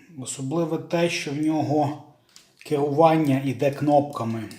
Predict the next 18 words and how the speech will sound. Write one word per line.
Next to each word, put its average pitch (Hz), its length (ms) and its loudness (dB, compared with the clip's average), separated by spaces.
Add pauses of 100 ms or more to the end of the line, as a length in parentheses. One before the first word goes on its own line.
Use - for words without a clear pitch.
(100)
Не 117 140 -4
гірше, 147 440 0
ліпше, 120 440 -2 (100)
а 123 160 -6
кожен 139 480 -2
режим 139 360 0
задається 127 580 0
окремою 120 560 -4
кнопкою. 113 580 -6 (800)
Вміє 151 440 0
різати, 180 600 4 (260)
вміє 139 400 0
коагулювати, 147 1040 4 (680)
вміє 156 560 2
коагулювати 151 880 8
в 139 80 2
автоматичному 139 880 -2
режимі. 123 500 2